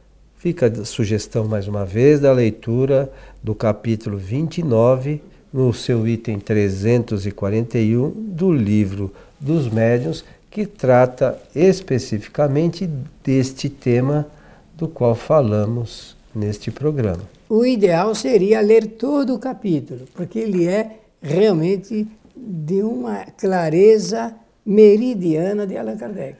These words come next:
Speaker 1: O ideal mesmo era ler o livro todo,
Speaker 2: Sim,
Speaker 1: né?
Speaker 2: mas o,
Speaker 1: Né, de
Speaker 2: havendo
Speaker 1: forma
Speaker 2: dificuldade,
Speaker 1: atenta, né? Mas
Speaker 2: é verdade.
Speaker 1: pra, pra realização da, das reuniões seria interessante, pelo menos,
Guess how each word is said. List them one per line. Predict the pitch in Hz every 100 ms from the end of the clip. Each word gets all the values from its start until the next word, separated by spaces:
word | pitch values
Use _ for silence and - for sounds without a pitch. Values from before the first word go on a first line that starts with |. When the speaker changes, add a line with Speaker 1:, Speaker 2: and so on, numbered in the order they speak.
| _ -
Speaker 1:
O | 156
ideal | 120 117 120
mesmo | 113 143
era | 156
ler | 135 131
o |
livro | 143 156 160
todo, | - 143 180 160
Speaker 2:
Sim, | -
Speaker 1:
né? | 208 165 113
Speaker 2:
mas | 95 160
o, | 131 113
Speaker 1:
Né, | 113 135 151
de |
Speaker 2:
havendo | 214 208 185
Speaker 1:
forma | 180 139 139
Speaker 2:
dificuldade, | 120 - 135
Speaker 1:
atenta, | 107 107
né? | 117 139
Mas | 127
Speaker 2:
é | 180
verdade. | 240 190 135 -
Speaker 1:
pra, | 120
pra | 120 - - 139
realização | 139 143 135 120 113 - 110
da, | 107 101 90
das | 92 107 95
reuniões | 101 104 101 113
seria | 117 139 165
interessante, | 170 - - 131 120 - 127 127
pelo | 147 135
menos, | 113 135